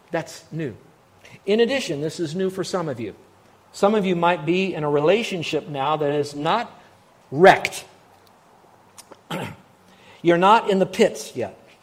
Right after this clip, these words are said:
but you're driving this relationship and you feel like it is stale. It's like other cars are zipping right by you and woohoo, woohoo, yeehaw, and you're just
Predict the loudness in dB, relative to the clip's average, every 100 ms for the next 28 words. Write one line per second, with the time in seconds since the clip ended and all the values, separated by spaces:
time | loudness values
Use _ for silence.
0 | _ _ _ _ _ _ _ _ -4 4
1 | 4 4 -2 2 4 4 2 -2 -2 -2
2 | -2 0 0 0 -4 -8 -6 -6 -6 -8
3 | -4 -4 -4 -4 -2 0 2 0 -2 -4
4 | -6 -10 -4 -2 -2 -4 -8 -20 -20 _
5 | _ -16 -2 0 2 2 2 0 -8 -20
6 | _ _ 2 4 4 -2 -18 -20 _ _
7 | _ _ _ -2 0 2 0 -4 -2 -2
8 | -2 0 0 2 2 4 2 2 0 0
9 | 8 10 12 10 8 8 10 10 8 4
10 | 2 -2 -2 0 0 0 -2 -6 -6 -4
11 | -2 -2